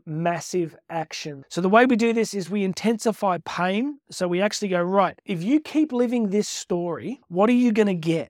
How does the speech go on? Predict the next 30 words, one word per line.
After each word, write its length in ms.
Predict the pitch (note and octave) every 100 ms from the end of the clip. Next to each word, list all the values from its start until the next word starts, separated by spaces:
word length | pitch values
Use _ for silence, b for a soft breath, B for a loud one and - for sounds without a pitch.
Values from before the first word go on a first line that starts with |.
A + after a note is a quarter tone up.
| _
And 200 | G3 F3+
they're 80 | F3+
like, 260 | E3+ E3+ F3
"Well, 240 | G3 F#3+
I'll 100 | F#3
get 180 | F3+ F#3
more 180 | F3+ F3
depressed. 420 | D#3+ - F3 -
I'll 80 | E3
get 140 | D#3+
more 160 | F3 E3
shit." 240 | F#3 C#3
Sure, 320 | - A#3 A3 - F#3+
feel 400 | - A3 C#4+ C#4+
that. 280 | G3 E3 - _ -
Think 180 | C#4+ D#4
about 300 | C4 C#4+ A3+
that 160 | A#3+
really 220 | A3 A3
deeply. 380 | F#3+ G3+ F#3+ D#3+
If 80 | E3
you're 140 | D4
a 40 | A#3
ruminator, 520 | A3 A#3+ A3 G#3+ G#3+
let's 220 | A#3 -
use 200 | C4 A3
rumination 640 | F#3 G#3+ G3 F3+ F3+ - E3
to 60 |
help 380 | C#3+ - E3+ -
you. 140 | C3+